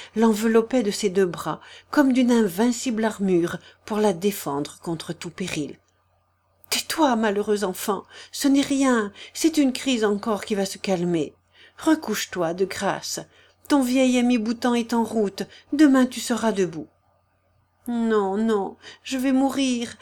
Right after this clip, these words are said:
c'est fini. » Elle tomba dans leurs bras. Ils n'eurent que le temps de la recoucher.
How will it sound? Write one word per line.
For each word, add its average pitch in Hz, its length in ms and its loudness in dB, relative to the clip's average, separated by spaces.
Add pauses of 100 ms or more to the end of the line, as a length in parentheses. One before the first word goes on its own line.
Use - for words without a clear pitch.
(140)
c'est 302 180 2
fini. » 262 500 0 (1040)
Elle 180 160 -2
tomba 170 360 -4
dans 151 140 -4
leurs 143 220 -8
bras. - 340 -12 (440)
Ils 196 220 0
n'eurent 214 240 0
que 226 120 0
le 196 160 0
temps 185 200 -6
de 175 120 -6
la 165 120 -4
recoucher. - 560 -8